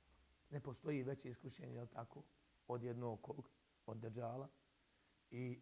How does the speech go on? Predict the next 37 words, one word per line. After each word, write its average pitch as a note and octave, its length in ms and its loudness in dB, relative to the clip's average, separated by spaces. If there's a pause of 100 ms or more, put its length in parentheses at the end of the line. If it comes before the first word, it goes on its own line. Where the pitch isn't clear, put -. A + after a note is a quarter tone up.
(100)
ja D#3+ 200 6
i C3 60 2
ti, D3+ 280 4
brate D3 320 2
muslimane C#3 600 0 (680)
i B2+ 60 -4
muminko, D3+ 520 2
moramo C#3+ 460 2
znat C#3 260 0 (320)
šta - 220 0
je C3 100 4
Dadžal. - 420 -4 (1040)
Pored C#3 320 0
ovih D#3+ 480 6
predavanja D3 680 6
za C3+ 100 0
koje D#3+ 200 2
ćemo C#3+ 200 -4
dobiti D3+ 280 0
sevap, D3+ 400 8 (600)
samo F3 240 4
zato D#3+ 260 2
što C#3 140 -2
smo D3 160 -2
se C3+ 140 -2
družili, D#3+ 420 6
koliko E3 300 4
je C3+ 120 2 (440)
dobilo D#3 380 8
se C3+ 140 -4
činjenica, C#3+ 580 2
koliko D3 360 0
nije, D#3 260 2
koliko D3+ 300 2
smo D#3 140 -10
naučili D#3+ 420 0
šta, D3+ 280 -4